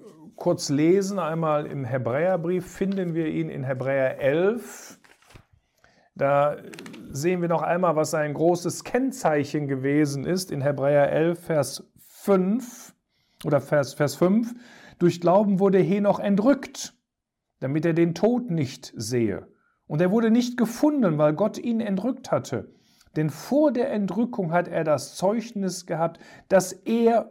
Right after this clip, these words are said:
Gott wohlgefallen habe." Es heißt hier nicht, dass Gott Wohlgefallen an jeder Handlung von Hen-,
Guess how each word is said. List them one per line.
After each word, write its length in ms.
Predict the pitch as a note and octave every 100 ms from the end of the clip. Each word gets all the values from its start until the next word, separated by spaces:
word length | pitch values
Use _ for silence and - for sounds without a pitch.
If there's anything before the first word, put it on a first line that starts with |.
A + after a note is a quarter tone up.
| E3
Gott 300 | D#3+ G3+ G#3 -
wohlgefallen 1080 | D#3 E3+ B3 D4 D4 A#3+ - E3+ A#2+ G#2+ G2+
habe." 400 | F#2 E2+ - _ _ _ _ _ _ _ _ _
Es 200 | D#3+ -
heißt 360 | F#3+ G3 - -
hier 120 | F#3
nicht, 360 | F#3+ A3 - - - - _
dass 260 | D3+ D3
Gott 300 | - G3+ - - _
Wohlgefallen 960 | - C3 G3+ C4 B3+ A3 - - F#3 F3
an 200 | - E3
jeder 520 | E3+ E3+ D3 B2 -
Handlung 500 | D4 F#4 D#4 G#3 E3+
von 240 | - C#3+ B2+
Hen-, 360 | C3 C3+ B2+